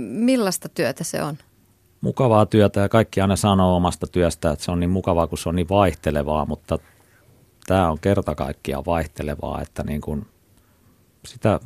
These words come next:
Speaker 2: sitä on viittomakielen tulkkina töissä vähän ihan missä sattuu, että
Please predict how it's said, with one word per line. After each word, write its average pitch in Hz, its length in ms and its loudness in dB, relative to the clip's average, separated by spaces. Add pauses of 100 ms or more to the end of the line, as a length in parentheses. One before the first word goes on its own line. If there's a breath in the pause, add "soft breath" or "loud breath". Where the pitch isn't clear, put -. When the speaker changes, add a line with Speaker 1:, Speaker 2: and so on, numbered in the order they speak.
(180)
Speaker 2:
sitä 104 320 -2
on 101 200 0
viittomakielen 98 640 0
tulkkina 90 400 0
töissä 87 460 0
vähän 87 320 0 (320)
ihan 92 200 0
missä 78 280 -6
sattuu, 65 500 -8
että 71 260 -10